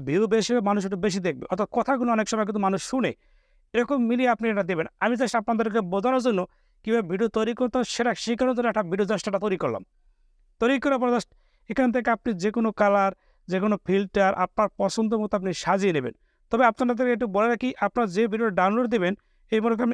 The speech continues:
এই ভিডিও ডাউনলোড দিলাম, এটাকে just একটু আপনি এডিট করবেন। ভিডিও ডাউনলোড দেবেন, অন্য মানুষের ভিডিও আপনি ডাউনলোড দেবেন, এই জন্য আপনাকে একটু এডিট করতে হবে, অর্থাৎ হুবহু একই রকম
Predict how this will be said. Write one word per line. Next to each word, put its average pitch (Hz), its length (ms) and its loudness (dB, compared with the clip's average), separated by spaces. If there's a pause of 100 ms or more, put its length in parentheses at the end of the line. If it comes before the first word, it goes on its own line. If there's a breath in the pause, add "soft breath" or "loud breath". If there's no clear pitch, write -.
(120)
এই 208 100 2
ভিডিও 226 180 0
ডাউনলোড 214 240 2
দিলাম, 240 140 2 (180)
এটাকে 226 240 -2
just 214 200 -4
একটু 247 180 -2
আপনি 233 140 -2 (460)
এডিট 254 300 2
করবেন। 143 220 2
ভিডিও 220 160 2 (120)
ডাউনলোড 196 380 2
দেবেন, 226 160 0 (120)
অন্য 196 120 2 (100)
মানুষের 208 320 0
ভিডিও 196 180 2
আপনি 208 100 -4 (100)
ডাউনলোড 208 380 2
দেবেন, 160 160 0 (360 loud breath)
এই 202 60 -2
জন্য 214 200 2
আপনাকে 214 280 -2
একটু 233 120 -10 (180)
এডিট 220 200 0 (100)
করতে 170 240 -2
হবে, 131 140 0 (140)
অর্থাৎ 208 200 0 (120)
হুবহু 220 240 2 (220)
একই 233 220 0
রকম 226 160 0